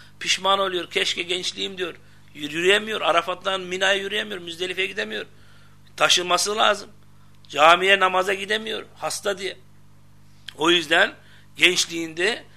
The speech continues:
Aleyhisselatü Vesselam diyor, ganimet olarak gör diyor. Fırsat olarak gör.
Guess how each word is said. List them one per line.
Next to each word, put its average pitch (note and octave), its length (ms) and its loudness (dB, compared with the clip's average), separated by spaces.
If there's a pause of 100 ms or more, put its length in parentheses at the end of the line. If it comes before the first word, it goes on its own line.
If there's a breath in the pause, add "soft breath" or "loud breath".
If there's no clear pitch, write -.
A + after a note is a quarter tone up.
(200 soft breath)
Aleyhisselatü D3 640 0
Vesselam E3+ 220 -8
diyor, G3 100 -6
ganimet D3+ 540 -4
olarak C#3+ 360 -10
gör B2+ 120 -14
diyor. C3 120 -18
Fırsat - 420 -4
olarak D#3+ 380 -6
gör. - 100 -20